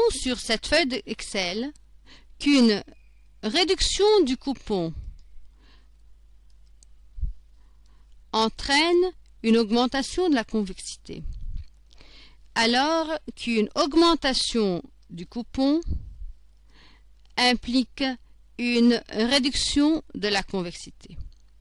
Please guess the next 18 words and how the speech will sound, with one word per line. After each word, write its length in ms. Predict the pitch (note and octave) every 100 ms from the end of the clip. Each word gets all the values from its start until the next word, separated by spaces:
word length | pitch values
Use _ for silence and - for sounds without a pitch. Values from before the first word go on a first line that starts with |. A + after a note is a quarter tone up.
| - - - - - - - - - - -
Puis, 240 | - F#4+ A4 - - - - - -
en 180 | A#3+ B3+
gardant 380 | B3+ D4+ C4+ F#4 G#4
le 80 | C#4
coupon 460 | C#4 - E4+ F4+ -
à 340 | G#3+ G#3+ A3 F#3+
huit 180 | B3+
pour 200 | C4 G#3
cent, 360 | - - D#3+ A3 - - - - - - - - - - - - - - - - - - - - - - - - - - - - - - - - -
donc 480 | G#3 C4 A#3 A3 -
une 180 | B3 B3+
réduction 880 | D#4 F4+ F4 - - D#4 C4+ A#3 - - - - - - - - - - -
du 160 | G3 A#3
yield 240 | B3+ G4+ -
to 100 | D#4+
maturity 840 | C4+ - B3 A3+ - - F#3 F#3 - - - - - -
entraîne 600 | G3 G3 - - D#4 F#4+
aussi 680 | D4 C4 - A#3 A3+ A#3